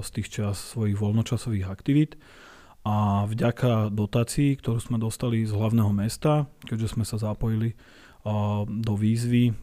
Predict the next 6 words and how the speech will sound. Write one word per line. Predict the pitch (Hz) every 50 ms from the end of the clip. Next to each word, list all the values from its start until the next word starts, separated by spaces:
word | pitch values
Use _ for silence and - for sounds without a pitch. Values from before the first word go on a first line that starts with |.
| - -
ktorú | - - - 107 113 104 104 101
mesto, | 104 104 101 98 - - 107 98 87 - - - _ - - - - - -
a, | - 110 107 98 95
vyhodilo | 104 113 110 113 104 110 101 92 92 101
von, | 127 139 143 127 113 - - - - - - - - - - - -
a | 107 101 101 98 98 95 98 98